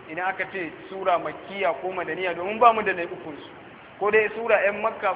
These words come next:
ko 'yan Madina. Abinda ake nufi da sura 'yan Makka ita ce wadda ta sauka wa manzan Allah sallallahu alaihi wasallama kafin ya hijira, ko da a Madina ta sauka, inda ya je Madina kafin hijira.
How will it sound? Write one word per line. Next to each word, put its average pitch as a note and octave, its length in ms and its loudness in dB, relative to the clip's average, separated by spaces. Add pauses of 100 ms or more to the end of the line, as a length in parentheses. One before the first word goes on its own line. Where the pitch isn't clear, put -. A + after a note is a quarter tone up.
ko F#3 80 -4
'yan F#3 180 -2
Madina. D#3+ 360 -6 (320)
Abinda G3 420 -4
ake F#3+ 280 -2
nufi G#3 340 -6
da D#3 80 -8 (100)
sura G3 340 2
'yan F#3+ 180 -6
Makka G#3 400 0 (340)
ita F3 240 -6
ce F#3 160 -6
wadda E3+ 460 -2
ta E3+ 80 -2 (100)
sauka E3+ 540 4 (400)
wa D#3+ 100 -2
manzan D#3 360 -4 (100)
Allah E3+ 100 2
sallallahu D#3 240 -6
alaihi D#3+ 80 -10
wasallama E3 420 -2
kafin D#3+ 380 -2
ya D3 100 -8
hijira, D#3 400 -2 (360)
ko B3+ 120 6
da A3 180 8
a F3+ 40 2
Madina F3 320 -4
ta E3 160 -12
sauka, C#3+ 300 -6 (260)
inda F#3 240 0
ya E3 160 4
je E3+ 120 -4
Madina D#3+ 340 -8
kafin C3+ 340 -10
hijira. C3 280 -8